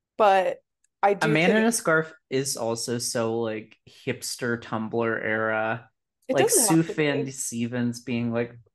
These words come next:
Speaker 2: "Brr, I'm cold." <laughs> Well,
Speaker 1: It's
Speaker 2: wait, he
Speaker 1: sweater
Speaker 2: wasn't a good
Speaker 1: weather for
Speaker 2: example to
Speaker 1: men.
Speaker 2: use.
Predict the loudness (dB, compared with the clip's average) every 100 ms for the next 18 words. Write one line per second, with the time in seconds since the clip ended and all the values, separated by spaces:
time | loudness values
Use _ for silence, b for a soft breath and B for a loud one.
0 | -2 2 4 4 2 -2 -6 -6 -8 -4
1 | -4 -2 -6 -10 -14 -14 -14 -12 -2 0
2 | 2 2 2 4 6 6 6 4 2 2
3 | 0 0 -4 -4 -2 -4 -4 -4 -4 -2
4 | -2 -4 -4 -10